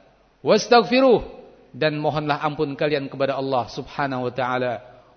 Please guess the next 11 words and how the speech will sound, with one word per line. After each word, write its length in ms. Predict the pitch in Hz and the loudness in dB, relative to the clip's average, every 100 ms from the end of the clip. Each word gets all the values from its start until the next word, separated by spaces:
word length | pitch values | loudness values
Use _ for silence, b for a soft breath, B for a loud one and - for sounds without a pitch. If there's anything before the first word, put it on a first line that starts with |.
| 131 | -2
"Wa 160 | 135 | 0
wailun 320 | 143 151 143 | 2 0 -2
lil 160 | 139 139 | -4 -6
musyrikin," 640 | 147 135 139 135 147 135 | -6 -6 -6 -6 -4 -4
dan 160 | 135 127 | -4 -4
celakalah 480 | 123 131 127 131 120 | -4 -4 -2 -4 -4
mereka 400 | 131 131 135 120 | -4 -4 -2 -4
bagi 240 | 117 123 | -4 -4
orang-orang 480 | 127 127 120 120 120 | -4 -4 -2 -4 -6
yang 80 | 117 | -6
musyrik. 320 | 120 - 120 | -6 -4 -6